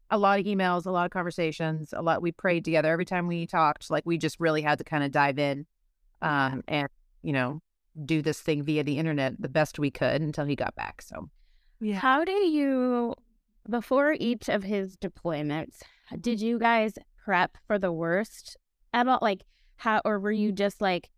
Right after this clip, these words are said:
Speaker 3: "I'll see you in a little bit," like, not
Speaker 1: Yeah.
Speaker 3: thinking about the worst? Or, like, where was, what was your mindset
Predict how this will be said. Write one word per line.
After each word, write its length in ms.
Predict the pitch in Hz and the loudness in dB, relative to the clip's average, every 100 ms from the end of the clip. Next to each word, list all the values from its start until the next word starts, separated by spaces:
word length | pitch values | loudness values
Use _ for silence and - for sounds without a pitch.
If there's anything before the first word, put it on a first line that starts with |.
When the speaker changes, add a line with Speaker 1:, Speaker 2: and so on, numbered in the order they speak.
| _ _ _ _ _ _ _ _ _ _ - | _ _ _ _ _ _ _ _ _ _ -4
Speaker 3:
"I'll 120 | 190 | -2
see 140 | 262 | 0
you 80 | 262 | 0
in 80 | 269 | 2
a 100 | 269 | 2
little 200 | 277 262 | 2 2
bit," 280 | 202 175 - | 2 0 0
like, 200 | - 175 | -2 -4
not 300 | 175 175 175 - | -2 0 0 -2
Speaker 1:
Yeah. 140 | 165 | -6
Speaker 3:
thinking 180 | 156 294 | 0 0
about 260 | 302 302 311 | 2 0 0
the 100 | 311 | 0
worst? 320 | 311 311 320 | 2 0 -2
Or, 80 | 220 | -2
like, 140 | 208 196 | -2 -2
where 200 | 202 226 | -4 0
was, 180 | 285 | -2
what 200 | - 208 | -2 -2
was 120 | 208 254 | 0 0
your 100 | 240 | -2
mindset 680 | 180 170 196 208 170 151 | -2 -2 -4 -2 0 0